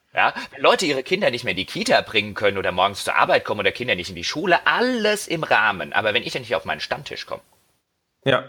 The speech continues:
Speaker 2: also wirklich. Und die Leute regen sich über so N-P-D-Verbotsanträge auf oder
Speaker 1: Echt?
Speaker 2: sowas,
Speaker 1: Ja,
Speaker 2: während die
Speaker 1: irgendwo hört
Speaker 2: wahren
Speaker 1: der
Speaker 2: Probleme, ne?
Speaker 1: Ja, irgendwo hört der Spaß auf.
Speaker 2: Das stimmt schon. Ja, genau. Also, und, äh, ich glaube,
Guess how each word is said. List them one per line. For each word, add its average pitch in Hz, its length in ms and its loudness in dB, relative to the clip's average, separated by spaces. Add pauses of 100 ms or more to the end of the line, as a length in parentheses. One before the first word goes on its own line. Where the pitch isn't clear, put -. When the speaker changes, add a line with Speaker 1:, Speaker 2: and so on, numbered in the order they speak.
Speaker 2:
also 139 300 2
wirklich. 127 460 0
Und 127 120 0
die 147 60 2
Leute 135 300 4
regen 135 180 2
sich 131 200 -2
über 123 160 4
so 117 260 4
N-P-D-Verbotsanträge 113 1400 2
auf 82 240 0
oder - 140 -4
Speaker 1:
Echt? 87 100 -4
Speaker 2:
sowas, 101 240 -4
Speaker 1:
Ja, - 60 -4
Speaker 2:
während 113 240 4
die 127 40 0
Speaker 1:
irgendwo 131 140 6
hört 139 120 6
Speaker 2:
wahren 165 100 4
Speaker 1:
der - 60 -4
Speaker 2:
Probleme, 147 600 4
ne? 143 240 2 (120)
Speaker 1:
Ja, 98 120 4 (100)
irgendwo 117 280 0
hört 98 120 2
der 95 80 -2
Spaß - 300 -2
auf. - 260 -6 (720)
Speaker 2:
Das 110 140 -8
stimmt - 240 -10
schon. - 220 -10 (520)
Ja, 120 140 4
genau. 123 180 6
Also, 156 260 4
und, 160 240 4
äh, 151 100 6
ich - 200 -2
glaube, 190 640 6